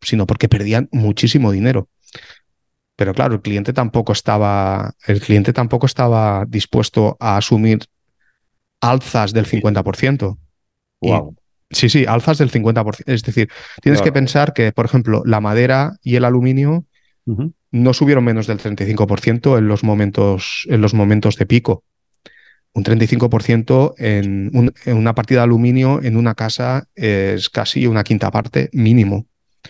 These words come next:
Speaker 1: Ah, es una barbaridad. Entonces, n-, durante año y medio, llevamos año y medio, dos, resolviendo contratos y obras imposibles de cumplir. Lo que ha acabado en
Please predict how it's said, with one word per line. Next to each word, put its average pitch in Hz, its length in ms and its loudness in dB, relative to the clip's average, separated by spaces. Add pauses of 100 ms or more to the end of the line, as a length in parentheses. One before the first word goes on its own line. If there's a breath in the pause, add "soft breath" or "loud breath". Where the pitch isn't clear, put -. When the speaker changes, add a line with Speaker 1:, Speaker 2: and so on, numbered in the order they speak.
(500 loud breath)
Speaker 1:
Ah, 95 500 -2
es 107 240 -4
una 107 120 2
barbaridad. 104 500 -2 (720)
Entonces, 110 500 2
n-, 117 220 4
durante 110 320 2
año 135 180 2
y - 20 4
medio, 143 460 2 (160)
llevamos 131 520 2
año 135 160 2
y 120 40 2
medio, 143 340 2
dos, 147 460 -2
resolviendo 113 640 0
contratos 127 640 -2
y 123 140 0
obras 160 540 -2 (600)
imposibles 107 480 2
de 98 60 -4
cumplir. 95 420 -6 (720)
Lo 107 160 4
que 107 100 0
ha 104 40 2
acabado 110 480 2
en 123 280 2